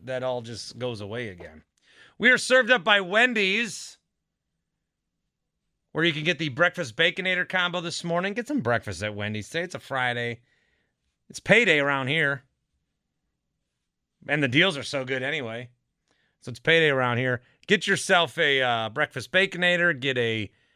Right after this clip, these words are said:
hot honey chicken biscuit sandwich. Oh, that's sweet with a kick of heat. Get some wedges. Get the frosty chino.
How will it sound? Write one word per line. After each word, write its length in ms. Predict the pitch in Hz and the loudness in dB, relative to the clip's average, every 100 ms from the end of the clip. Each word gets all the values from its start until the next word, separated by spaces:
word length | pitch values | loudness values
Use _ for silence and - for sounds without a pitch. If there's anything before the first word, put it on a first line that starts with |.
| _ | _
hot 180 | - 147 | 0 0
honey 160 | 135 131 | 2 -2
chicken 360 | - 143 117 98 | -4 -4 -4 -2
biscuit 420 | 151 - 117 101 | -4 -4 -6 -8
sandwich. 800 | - 156 170 175 175 - - - _ _ _ _ _ _ _ _ _ - | -4 0 0 0 -2 -4 -10 -14 _ _ _ _ _ _ _ _ _ -12
Oh, 100 | 104 | -4
that's 200 | 123 - | -4 -2
sweet 240 | - 170 | -2 -2
with 120 | 160 131 | -2 -4
a 40 | |
kick 220 | - 151 | -4 -2
of 100 | 139 | -2
heat. 240 | 147 156 - - _ - | -2 -4 -8 -20 _ -4
Get 140 | 165 | -4
some 180 | 123 113 | -2 0
wedges. 380 | 151 175 170 131 | 2 2 0 -6
Get 160 | 139 | -8
the 60 | 107 | -12
frosty 440 | - 135 127 - 98 | -8 -6 -6 -8 -12
chino. 500 | - 160 151 147 | -8 -4 -2 -2